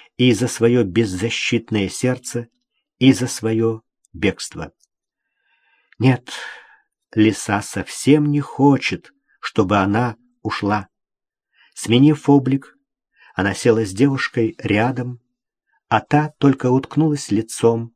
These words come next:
в её шелковистое платье, такое же мягкое, как лисий мех. "Он больше меня не любит, лиса".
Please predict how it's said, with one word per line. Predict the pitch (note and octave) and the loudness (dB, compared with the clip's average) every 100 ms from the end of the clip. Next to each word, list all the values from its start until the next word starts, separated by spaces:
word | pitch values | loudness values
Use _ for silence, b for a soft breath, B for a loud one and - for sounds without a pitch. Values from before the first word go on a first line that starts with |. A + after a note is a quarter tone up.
| _ B B B - | _ B B B -6
в | |
её | F2+ A2+ B2 | 2 2 2
шелковистое | - B2 A2+ A#2+ C#3+ - - A#2+ | 2 0 2 2 2 -2 -4 -4
платье, | G2 F2+ F2+ - - - _ _ _ | -2 -4 -4 -10 -16 -16 _ _ _
такое | - - D#3+ D3+ | -6 2 4 4
же | B2+ C#3 C3+ - | 2 -2 -4 -6
мягкое, | F#2+ G#2 A2+ - - E2+ - _ _ _ | -2 0 0 -6 -14 -14 -14 _ _ _
как | - G2 - - | -6 -6 -6 -10
лисий | F#2+ A2 C3+ - A#2+ A#2+ - | -4 -2 -2 -6 -10 -10 -14
мех. | - F2 E2 - _ _ _ _ _ _ _ _ _ _ _ _ _ _ _ _ _ _ _ _ _ _ _ _ _ _ - | -8 -6 -6 -10 _ _ _ _ _ _ _ _ _ _ _ _ _ _ _ _ _ _ _ _ _ _ _ _ _ _ -4
"Он | C3+ C#3+ C3 | -2 -2 -4
больше | B2+ D#3 D#3+ - - C3 | 2 2 2 -6 -4 -4
меня | B2 B2 B2 C3 | -2 -4 -2 -2
не | B2+ A#2+ A2+ | -2 -2 -2
любит, | G#2 A2 A2+ G2+ G2+ - - - | -2 -2 -2 -6 -10 -12 -20 -10
лиса". | - G#2 - A2+ A2 A2+ | -6 -6 -4 -6 -6 -10